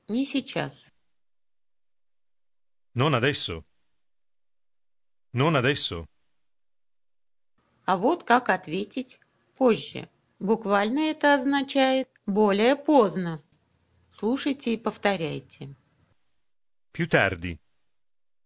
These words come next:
Speaker 2: Tardi. Tardi. Più. Più.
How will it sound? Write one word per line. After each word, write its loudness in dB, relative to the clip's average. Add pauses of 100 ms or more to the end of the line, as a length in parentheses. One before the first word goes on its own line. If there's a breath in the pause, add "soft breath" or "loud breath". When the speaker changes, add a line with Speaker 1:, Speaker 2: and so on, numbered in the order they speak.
(1160)
Speaker 2:
Tardi. 0 (2000)
Tardi. -2 (1500)
Più. 0 (1600)
Più. 0